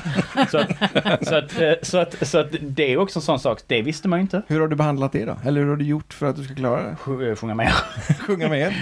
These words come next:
Speaker 1: Mm. Nej, men alltså öva för att liksom
Speaker 2: Ja.
Speaker 1: bygga upp en, ja, men det är ju inte så... man sitter hemma, sen ska man komma ihåg texten, man ska spela gitarr och sen ska man försöka se trevlig ut.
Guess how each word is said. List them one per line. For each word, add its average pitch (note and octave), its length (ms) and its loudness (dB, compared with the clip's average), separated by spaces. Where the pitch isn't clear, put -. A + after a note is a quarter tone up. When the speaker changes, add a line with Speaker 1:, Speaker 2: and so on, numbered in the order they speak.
Speaker 1:
Mm. F#2+ 160 -2
Nej, D#3+ 160 2
men E3 160 0
alltså D#3 180 0
öva D3+ 460 2
för C#3 260 0
att C#3 60 4
liksom C3+ 240 -2
Speaker 2:
Ja. C3+ 60 0
Speaker 1:
bygga C3+ 240 -2
upp B2+ 180 0
en, A#2 160 -2
ja, F3 80 0
men G3 340 2
det E3+ 80 2
är F#3+ 40 6
ju E3+ 120 4
inte F#3 220 2
så... C3+ 140 -6
man D#3+ 140 2
sitter D3 280 2
hemma, C#3 440 4
sen D3 100 -2
ska C#3+ 120 -4
man B2+ 100 0
komma B2+ 220 0
ihåg A#2 140 -2
texten, C#3 500 0
man A#2+ 100 0
ska - 120 -10
spela A2+ 260 2
gitarr C#3 440 4
och B2 140 0
sen A2+ 100 -4
ska G#2 140 -6
man G2 220 -6
försöka G#2 320 -2
se G2 120 -8
trevlig C3 420 4
ut. B2+ 320 4